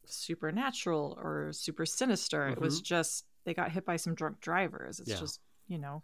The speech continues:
Speaker 1: <laughs> it's just your everyday tragedy. Um, but then it's not until he gets a job, apparently at the Abaddon,
Speaker 2: Yeah.
Speaker 1: that things get cranked up to the next
Speaker 2: Yeah.
Speaker 1: notch. And,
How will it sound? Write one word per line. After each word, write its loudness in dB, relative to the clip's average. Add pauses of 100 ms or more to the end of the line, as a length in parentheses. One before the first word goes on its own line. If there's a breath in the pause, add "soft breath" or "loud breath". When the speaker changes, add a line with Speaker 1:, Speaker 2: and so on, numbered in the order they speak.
Speaker 1:
<laughs> -20
it's -2
just -2
your 2
everyday 4
tragedy. 2 (360 loud breath)
Um, 12 (540 loud breath)
but 10
then 10
it's 0
not 12
until 4
he 0
gets 2
a 6
job, 4 (380)
apparently 2
at -2
the 0 (160)
Abaddon, 2
Speaker 2:
Yeah. 4
Speaker 1:
that -18
things -4 (1160)
get 0
cranked 0
up 0
to -8
the -2
next -4 (140)
Speaker 2:
Yeah. 6
Speaker 1:
notch. -2
And, -2